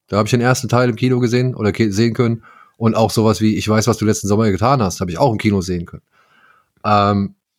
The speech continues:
ich fand den ersten tatsächlich, den fand ich charmant, damals, als auch noch Shannon Elizabeth mit dabei war. Ähm, ich fand, das war alles eine schöne, bunte Crew, so, die haben Spaß gemacht.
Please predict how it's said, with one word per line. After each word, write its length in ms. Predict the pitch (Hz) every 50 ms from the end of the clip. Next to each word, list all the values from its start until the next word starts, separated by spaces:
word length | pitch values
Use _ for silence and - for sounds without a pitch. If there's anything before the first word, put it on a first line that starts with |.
| _ _
ich 160 | - 113 - -
fand 200 | 127 139 156 156
den 80 | 127 135
ersten 300 | 151 175 175 - - -
tatsächlich, 600 | 131 123 - 147 143 143 143 135 139 - _ _
den 120 | - 113
fand 160 | - - 131 131
ich 80 | -
charmant, 500 | - 113 110 131 143 151 151 147 143 -
damals, 320 | 120 117 123 123 117 110 107
als 140 | 107 107
auch 100 | 110 104
noch 200 | 113 110 104 -
Shannon 360 | - - - 117 110 107 110 104
Elizabeth 480 | 107 110 120 117 143 127 123 - -
mit 140 | 123 117 -
dabei 240 | 117 113 113 117 113
war. 340 | 117 117 117 117 110 - _ _ -
Ähm, 320 | 107 107 104 104 101 101 98
ich 140 | 92 - -
fand, 120 | 110 104
das 120 | 101 92 104
war 120 | 104 101
alles 180 | 110 113 104 -
eine 100 | 113 104
schöne, 280 | - - 123 113 107
bunte 340 | 95 110 110 107 101 110 101
Crew, 320 | - - 131 135 135 135 123
so, 300 | 117 123 123 123 120 117
die 120 | 113 107
haben 140 | 101 101 101
Spaß 320 | - - - 113 123 - -
gemacht. 340 | 120 113 113 113 110 -